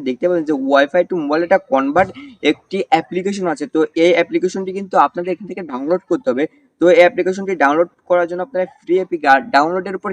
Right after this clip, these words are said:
ক্লিক করবেন। ক্লিক করার পরে কিন্তু এখানে আপনাদের সামনে ফ্রি এপিকে ডাউনলোড একটি অপশন আসবে। তো আপনারা এই ডাউনলোড অপশনের উপর এখান থেকে ক্লিক করে দিবেন। ক্লিক করার পরে কিন্তু আপনারা এখান থেকে দেখতে পাচ্ছেন your download had start, মানে এই অ্যাপ্লিকেশনটি কিন্তু ডাউনলোড হওয়া শুরু হয়ে গেছে। তো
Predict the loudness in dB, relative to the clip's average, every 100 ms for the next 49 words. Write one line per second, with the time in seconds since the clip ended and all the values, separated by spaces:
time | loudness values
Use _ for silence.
0 | -2 -2 0 0 2 0 -6 -20 _ -8
1 | -4 -2 4 4 6 4 2 -4 -4 -2
2 | -2 0 -2 -2 -4 -4 -2 -4 _ -2
3 | -2 0 -2 0 -2 0 2 2 2 2
4 | 2 0 -2 -2 -2 0 -4 -4 -4 -6
5 | -4 -2 2 4 2 4 2 4 4 2
6 | 2 -6 -2 -2 -2 -6 -6 -6 -4 -2
7 | -2 -2 -2 -6 _ _ _ -2 0 4
8 | 4 6 4 2 -2 0 0 -4 -4 -2
9 | -2 -2 -2 -2 -2 2 4 6 4 4
10 | 0 0 -2 -4 -6 -4 2 2 2 0
11 | 2 2 0 0 2 2 0 -4 -4 -6
12 | -12 -6 4 4 4 -2 -2 -2 4 4
13 | 4 -4 -16 0 0 2 -2 -2 -2 -2
14 | -2